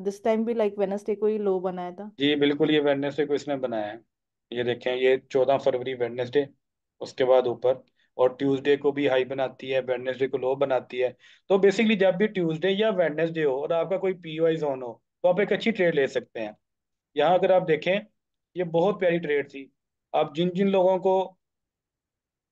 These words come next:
Speaker 2: previous day हाई और लो ट्रेड करने आते हैं, जो कि हमने webinar में पढ़ा हुआ है, तो मेरा नहीं ख्याल ये trade miss होनी चाहिए थी। ये previous day हाई था, ठीक है, इसको मैं वन डे पे करके दिखाता हूँ, इसको delete कर दें।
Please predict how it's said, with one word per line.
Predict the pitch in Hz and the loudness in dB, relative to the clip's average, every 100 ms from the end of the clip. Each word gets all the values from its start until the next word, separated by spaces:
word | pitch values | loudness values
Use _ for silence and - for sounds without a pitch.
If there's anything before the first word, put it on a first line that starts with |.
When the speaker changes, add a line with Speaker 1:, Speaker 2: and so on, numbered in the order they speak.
| _ _ _ _ _ _ _ _ _ | _ _ _ _ _ _ _ _ _
Speaker 2:
previous | 160 175 196 196 | -2 0 0 2
day | 170 185 | 2 0
हाई | 170 156 165 | 0 0 0
और | 180 | 0
लो | 170 180 180 - _ - | 0 -4 -6 -20 _ -10
ट्रेड | 151 156 156 | -6 -4 -2
करने | 165 165 | 0 0
आते | 151 | 0
हैं, | 165 | 0
जो | 165 | 0
कि | 170 | 0
हमने | 175 | 0
webinar | 160 147 156 165 | 0 -2 -2 -2
में | 170 175 | -2 -2
पढ़ा | 180 | 0
हुआ | 185 139 107 | 2 0 -2
है, | - _ _ _ _ _ _ _ _ _ _ 151 | -10 _ _ _ _ _ _ _ _ _ _ -8
तो | |
मेरा | 151 170 | -4 -2
नहीं | 185 | -2
ख्याल | 185 175 | -2 -2
ये | 175 | -4
trade | 156 156 147 | -4 -6 -6
miss | 151 | -6
होनी | 151 127 | -6 -4
चाहिए | 120 123 | -4 -4
थी। | 127 | -6
ये | 143 165 | -8 -8
previous | 160 165 190 | -4 0 0
day | 170 170 | 2 2
हाई | 151 127 | 2 0
था, | 123 185 190 _ _ _ _ _ - | 0 -2 -2 _ _ _ _ _ -12
ठीक | 147 147 | -8 -4
है, | 196 - _ _ _ 139 | -6 -8 _ _ _ -14
इसको | - 160 | -4 -2
मैं | 151 | 0
वन | 151 | 0
डे | 165 | 0
पे | 175 | 0
करके | 170 147 156 | 0 0 -4
दिखाता | 156 135 127 156 | -4 -4 -4 -6
हूँ, | 180 - _ _ _ _ _ _ _ _ | -8 -12 _ _ _ _ _ _ _ _
इसको | _ - | _ -18
delete | 139 127 127 | -18 -20 -20
कर | - 151 | -18 -18
दें। | 139 | -18